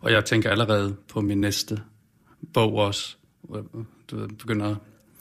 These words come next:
<laughs> jeg har lyst til at skrive den allerede, men jeg ved godt, at jeg skal vente lidt. Så jeg tænker bare, at lige nu, som mit liv ser ud lige nu,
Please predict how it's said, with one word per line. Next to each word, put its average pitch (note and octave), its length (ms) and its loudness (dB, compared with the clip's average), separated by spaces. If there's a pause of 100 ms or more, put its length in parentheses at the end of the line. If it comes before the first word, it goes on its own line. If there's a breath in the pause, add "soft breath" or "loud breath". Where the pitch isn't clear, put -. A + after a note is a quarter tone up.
(160)
<laughs> - 520 -6
jeg B2 200 6
har B2 80 2
lyst G#2+ 120 0
til C#3 80 4
at - 40 2
skrive B2+ 320 4
den C#3 100 4
allerede, G2+ 280 0
men G#2+ 80 0
jeg G#2+ 100 2
ved A#2 120 0
godt, G#2+ 160 2
at A2 40 -2
jeg G#2 80 -2
skal G#2 180 -6
vente G#2+ 200 -2
lidt. G2+ 160 -4
Så - 60 -18 (360 soft breath)
jeg A#2+ 80 -6
tænker A#2+ 260 2
bare, A2 280 2
at G#2 140 -4
lige B2 160 -2
nu, C3 160 2
som A#2+ 180 -4
mit A2 120 -2
liv B2 200 -2
ser - 280 -2
ud C3+ 180 2
lige B2 160 2
nu, A2+ 300 2